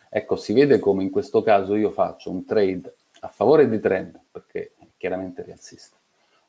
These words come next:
Ho uno stop che rispetto al target è sicuramente a mio favore. Tutta questa trend line rialzista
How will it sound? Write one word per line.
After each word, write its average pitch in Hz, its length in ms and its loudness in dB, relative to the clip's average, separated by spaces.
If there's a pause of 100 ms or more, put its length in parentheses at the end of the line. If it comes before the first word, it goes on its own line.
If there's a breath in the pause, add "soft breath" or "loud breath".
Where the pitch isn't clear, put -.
Ho 120 300 2
uno 104 180 -2
stop 131 800 -2 (540)
che 104 260 0
rispetto 101 640 -2
al - 160 -6
target 98 720 -4
è - 120 -18
sicuramente 98 1000 -4
a 95 80 -6
mio 87 220 -8
favore. 90 480 -12 (2000 soft breath)
Tutta 190 340 2
questa 135 320 2
trend 127 320 6
line 123 220 6
rialzista 110 1000 -2